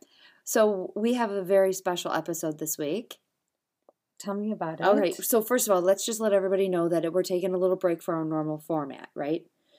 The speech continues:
Speaker 1: So
Speaker 2: Yeah.
Speaker 1: we're not gonna share a call to action at, on this episode. Don't worry, we're still doing it. Mine, I'm gonna remind everybody, is to be more mindful of the hours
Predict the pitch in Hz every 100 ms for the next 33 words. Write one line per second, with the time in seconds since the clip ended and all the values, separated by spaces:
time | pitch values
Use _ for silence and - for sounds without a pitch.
0 | _ _ - 196 196 190 202 196 202 175
1 | 175 175 170 - 165 - 165 160 - -
2 | 170 165 _ 170 175 202 220 - 156 -
3 | - - - - 220 - 247 262 277 311
4 | 311 _ _ _ _ 185 - 180 165 190
5 | 214 220 247 285 - _ _ _ 196 190
6 | 196 202 190 180 180 170 175 180 185 185
7 | 190 190 - 175 - - 170 175 165 160
8 | 160 160 156 160 165 - 147 151 - 143
9 | 160 170 170